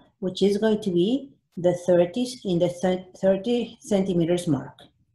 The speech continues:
Now we're ready to, for the last part of the experiment. This time we're going to start,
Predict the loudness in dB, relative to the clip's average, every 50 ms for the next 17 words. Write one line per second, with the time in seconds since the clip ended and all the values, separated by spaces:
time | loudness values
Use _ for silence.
0 | _ _ _ _ _ _ _ _ _ _ _ _ _ _ _ _ _ _ _ _
1 | _ _ _ _ _ _ _ _ _ _ _ _ _ _ _ _ _ _ -4 0
2 | 4 4 4 6 4 4 4 4 4 2 0 -2 -4 -10 -8 -2 2 2 4 4
3 | 4 4 4 4 2 2 0 0 2 4 4 4 2 0 0 0 -2 -2 -4 -4
4 | 0 2 4 4 4 2 2 2 2 2 2 0 0 0 2 2 4 4 4 2
5 | 2 2 -2 -6 -6 -8 -10 -6 -2 -2 0 0 -2 -4